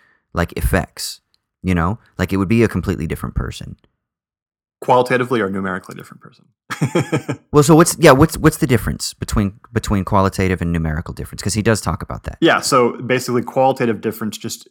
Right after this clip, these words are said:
Speaker 2: um, talks about the, the qualities or features of a thing, right? So if you think about a
Speaker 1: Okay.
Speaker 2: tomato, when it's a
Speaker 1: Oh,
Speaker 2: green
Speaker 1: like
Speaker 2: baby tomato, and then when it grows up and
Speaker 1: Okay.
Speaker 2: becomes a red ripe tomato, that's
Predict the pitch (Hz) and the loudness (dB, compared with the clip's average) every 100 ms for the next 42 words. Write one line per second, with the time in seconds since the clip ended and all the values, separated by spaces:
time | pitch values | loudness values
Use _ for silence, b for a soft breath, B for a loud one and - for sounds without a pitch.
0 | - 101 95 - - _ - 113 110 95 | -6 -4 -4 -6 -14 _ -8 -6 -6 -6
1 | 104 92 - - 117 117 110 98 - 120 | -6 -8 -10 -4 -2 -2 -4 -8 -8 -6
2 | 104 90 - - - - - - 90 92 | -6 -8 -10 -12 -14 -20 -20 -18 -14 -12
3 | - 117 104 101 b b b - 104 117 | -6 -4 -4 -6 b b b -20 -8 -4
4 | 110 104 98 92 - 85 82 110 113 107 | -2 0 0 -2 -2 -2 0 0 0 0
5 | 101 101 104 104 101 107 98 95 110 110 | -2 -2 -4 -6 0 4 4 4 2 -2
6 | 101 92 69 73 - _ _ _ 113 110 | -4 -10 -10 -12 -16 _ _ _ -4 -2
7 | 110 110 95 104 113 104 110 104 107 110 | 0 0 -2 0 0 0 -2 -2 -6 -8
8 | 104 101 104 104 113 127 107 95 65 73 | -8 -6 -4 -2 -2 -2 -6 -10 -10 -14
9 | - _ _ - 120 - | -16 _ _ -8 -6 -6